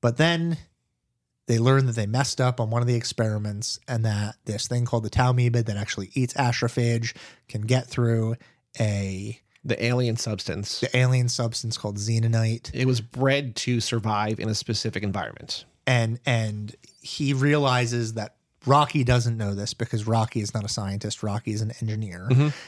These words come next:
Speaker 1: And he knows that Rocky's never going to be able to get home to save his people. But what he can do is he can send these things called the Beatles,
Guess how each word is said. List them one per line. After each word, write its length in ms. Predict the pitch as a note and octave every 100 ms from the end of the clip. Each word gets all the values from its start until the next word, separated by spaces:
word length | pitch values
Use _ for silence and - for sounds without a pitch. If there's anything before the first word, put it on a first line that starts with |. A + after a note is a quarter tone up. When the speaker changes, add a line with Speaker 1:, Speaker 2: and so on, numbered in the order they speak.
| -
Speaker 1:
And 100 | -
he 80 | A2+
knows 240 | A#2 A#2 A2
that 160 | A2+
Rocky's 420 | A#2 A#2+ B2 A#2
never 220 | A#2+ A2+ A2+
going 220 | A2 G#2+
to 80 | G#2+
be 80 |
able 160 | G2+ G#2
to 40 |
get 160 | G#2 G#2+
home 220 | - G#2+
to 80 | G#2
save 280 | - G2 F#2+
his 240 | D#3 D#3
people. 500 | - G#2 - F#2+ - - - _ -
But 80 |
what 140 | A2 A#2
he 160 | F3+
can 160 | E3 B2+
do 180 | A2+ G#2
is 140 | G#2+
he 160 | - B2
can 320 | A#2+ G#2+ G#2 - _
send 400 | - C3 A2 G#2+
these 200 | G#2+ G#2
things 220 | - A2+ -
called 160 | A#2+
the 60 | A#2
Beatles, 580 | A2+ G#2 A2+ B2+ -